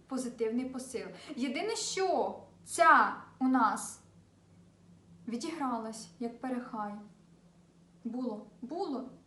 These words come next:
Місяць, луна, moon, to the moon, було. Але дістала дві карти. Ну, вони витягнулись. Так, значить, так потрібно було. До чого?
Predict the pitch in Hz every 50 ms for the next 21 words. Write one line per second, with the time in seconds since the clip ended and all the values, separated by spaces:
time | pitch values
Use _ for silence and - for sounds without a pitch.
0 | _ _ _ - - - - - - - 240 269 311 381 381 - - 320 285 -
1 | - - - - - - _ _ - 208 226 233 226 233 269 277 294 302 294 -
2 | - - - - - 233 233 233 247 269 277 277 277 277 277 - - - - 240
3 | 208 220 208 202 202 220 247 277 285 285 277 - - - - _ _ _ - 202
4 | 202 226 208 208 196 202 240 262 262 - - - _ _ _ _ _ _ _ _
5 | _ _ _ _ _ _ - 240 233 226 233 233 220 214 - - - - - 233
6 | 220 220 214 214 226 240 269 262 262 - 208 208 - - - 226 240 254 254 277
7 | 285 294 269 247 269 254 247 - 214 202 196 196 196 190 - - - - 226 220
8 | 214 214 - 247 233 - - 247 254 240 240 240 - - - 240 - 233 254 262
9 | 262 - 208 202 196 - - 214 202 196 185 - - - - - - - - -
10 | _ _ - _ _ _ _ - 240 233 - - - 294 294 254 - - - -